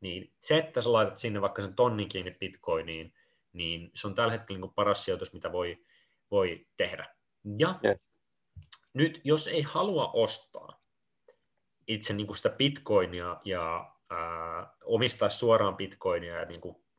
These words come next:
Speaker 1: siihen, että miten mä nyt varastoin Bitcoinia, miten mä käytän sitä, niin yksi mahdollisuus on vaikka osakkeiden kautta ostaa MicroStrategin osaketta.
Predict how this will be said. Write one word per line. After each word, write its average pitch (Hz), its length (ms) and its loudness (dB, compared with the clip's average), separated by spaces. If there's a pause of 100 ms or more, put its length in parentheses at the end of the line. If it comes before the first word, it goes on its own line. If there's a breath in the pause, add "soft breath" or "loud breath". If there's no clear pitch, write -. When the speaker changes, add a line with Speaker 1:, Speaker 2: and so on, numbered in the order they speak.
(340)
Speaker 1:
siihen, 95 280 0
että 92 100 -6
miten 101 220 4
mä 95 100 2
nyt 92 120 -6
varastoin 98 400 4
Bitcoinia, 90 360 -8
miten 98 160 -6
mä 98 60 -6
käytän 92 300 0
sitä, - 200 -6 (420 soft breath)
niin - 180 -16 (120)
yksi 180 280 -2
mahdollisuus 104 640 -4
on 110 200 -2
vaikka 95 340 -2
osakkeiden 104 560 -2
kautta - 460 -4
ostaa 95 580 -4
MicroStrategin 113 880 -4
osaketta. - 460 -8